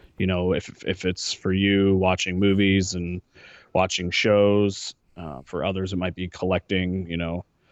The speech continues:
memorabilia, not necessarily comics, but definitely comic-related stuff. I would love to hear testimonials from anybody, um, that has, you know, collected, never stopped, maybe stopped for a little while and got back into it. I just think,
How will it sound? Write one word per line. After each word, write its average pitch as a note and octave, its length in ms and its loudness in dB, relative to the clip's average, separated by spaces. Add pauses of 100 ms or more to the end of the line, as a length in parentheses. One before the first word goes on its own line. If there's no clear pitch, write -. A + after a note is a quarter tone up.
(180)
memorabilia, G#2+ 840 4
not G2 220 -6
necessarily D#2 340 -8
comics, G2+ 580 -6
but F#2+ 200 -12
definitely F2+ 280 -8
comic-related F#2 640 -6
stuff. G2 360 -4 (100)
I G#2 80 2
would A2 140 2
love F#2 200 -2
to F#2+ 380 -4
hear F#2 160 -2
testimonials F#2+ 920 -4 (640)
from F#2 260 -4
anybody, F#2+ 680 0 (340)
um, F#2+ 460 -4 (840)
that G2+ 140 2
has, G2 440 2
you G2+ 80 0
know, F2+ 320 -2 (220)
collected, A2 580 0
never F2+ 160 -6
stopped, - 800 -2 (260)
maybe F#2+ 180 -2
stopped F#2 360 -4
for - 80 -10
a G2 40 -2
little G2 180 -2
while F#2 300 -2
and F2+ 80 -10
got F2 200 -8
back F2 240 -6
into G2 340 0
it. G2 240 2
I F#2+ 80 -6
just F#2+ 240 -10
think, F#2 180 -4